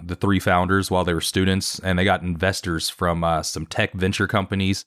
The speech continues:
and a company called the New York Angels, which is an angel investor group. Uh, I bet you that every single member of that showed up on the flight logs, but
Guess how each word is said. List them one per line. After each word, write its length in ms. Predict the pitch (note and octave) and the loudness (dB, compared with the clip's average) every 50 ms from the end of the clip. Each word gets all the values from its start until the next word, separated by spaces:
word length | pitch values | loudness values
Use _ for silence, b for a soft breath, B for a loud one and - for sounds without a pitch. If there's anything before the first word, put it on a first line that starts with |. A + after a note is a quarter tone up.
| _ _ - | _ _ -2
and 320 | F#2+ F2+ F2+ F2+ F2 E2 F#2 | 0 2 2 2 2 0 0
a 120 | F#2+ F2 | -2 -2
company 360 | - - A2+ A2+ - C3 B2 | 0 -2 -2 -2 -2 -4 -6
called 360 | - - B2 A2+ A2+ G2 F2+ | -4 -2 -2 0 0 0 0
the 100 | F#2 F#2+ | 0 0
New 160 | F#2 F#2 F2+ G2 | 0 2 2 4
York 400 | G2 G2 G2+ G2+ G2 F#2+ - - - | 4 4 4 4 2 2 0 -4 -2
Angels, 640 | F#2+ G2 G2+ G2+ E2 F2+ D#2+ C2+ B1+ D2 - - - - _ _ | 0 2 2 2 2 0 0 -2 -4 -6 -10 -10 -12 -14 _ _
which 260 | - F#2 F#2 - - | -2 -2 -2 0 0
is 260 | F2+ F2 E2 E2 - - _ | 0 0 -2 -2 -6 -10 _
an 200 | - F2+ E2+ - - - | -8 -8 -8 -8 -6 -2
angel 420 | G2+ G2+ G#2 G2 - B2 G2+ G2 | 2 2 2 2 2 2 2 2
investor 560 | G2 F2+ E2+ E2 F2+ F2 F2 - - F2 D#2+ | 2 0 0 0 0 0 0 -2 -4 -6 -6
group. 380 | D#2 D2+ D2+ D#2 D2 C#2+ - - - _ _ - | -6 -4 -6 -6 -6 -8 -10 -14 -20 _ _ 0
Uh, 60 | E2 | 2
I 220 | D#2+ D#2+ D#2 E2 F2 | 4 4 4 2 2
bet 200 | G2+ A2 - - | 2 0 2 2
you 100 | G#2+ G2 | 2 2
that 180 | G2+ F#2 - | 2 0 0
every 240 | - G2 G2+ G#2+ G#2 | 0 0 2 2 2
single 260 | - B2+ G#2+ G#2+ G#2+ | 2 2 2 2 4
member 300 | G#2 G2+ G2+ F#2+ F#2 F2+ | 4 4 4 4 2 2
of 80 | E2+ D#2+ | 2 2
that 320 | D#2+ D#2 D2 D2 - - _ _ _ - | 0 0 -2 -4 -6 -10 _ _ _ -8
showed 240 | - - G#2+ F#2 F2 | -2 0 0 2 0
up 140 | E2+ - | 0 -2
on 80 | F#2 E2 | -2 -2
the 80 | D#2 - | -2 -2
flight 280 | - F#2 D#2+ D2+ - | -2 -2 -2 -2 -4
logs, 400 | D#2 D2+ C#2 A#1 D2+ D2+ D2+ - | -8 -8 -8 -8 -10 -10 -10 -12
but 380 | - _ - D2 D2 C#2+ - | -12 _ -12 -12 -12 -12 -14